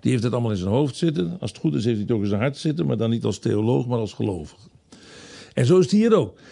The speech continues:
Dat is iemand die geestelijk inzicht heeft. Zelfs als het gaat over een zondoffer, dus over de vraag: hoe kan deze zonde weer worden weggedaan van voor Gods aangezicht,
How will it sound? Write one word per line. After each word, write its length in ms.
Dat 180
is 60
iemand 180
die 100
geestelijk 440
inzicht 440
heeft. 220
Zelfs 340
als 160
het 120
gaat 300
over 260
een 100
zondoffer, 600
dus 160
over 240
de 100
vraag: 460
hoe 200
kan 220
deze 340
zonde 520
weer 120
worden 280
weggedaan 720
van 200
voor 280
Gods 380
aangezicht, 720